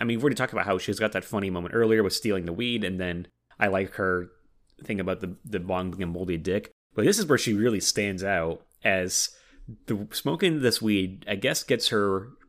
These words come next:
crazy horn-, like, just, it, you know, cartoonishly horny. And she starts just, like,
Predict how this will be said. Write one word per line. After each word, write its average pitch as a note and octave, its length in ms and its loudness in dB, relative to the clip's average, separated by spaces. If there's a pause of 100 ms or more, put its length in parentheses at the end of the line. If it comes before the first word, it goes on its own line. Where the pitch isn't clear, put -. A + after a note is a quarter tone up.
crazy C3 640 2
horn-, F#2+ 320 -4
like, G2+ 120 -2
just, - 280 -6
it, C3+ 180 -6 (460)
you B2+ 120 -2
know, F#2 280 -2
cartoonishly A2 720 0
horny. D#2+ 460 -10 (640)
And G2+ 500 0
she B2 220 -4
starts C3 400 0
just, A#2+ 180 -2
like, G2+ 260 -2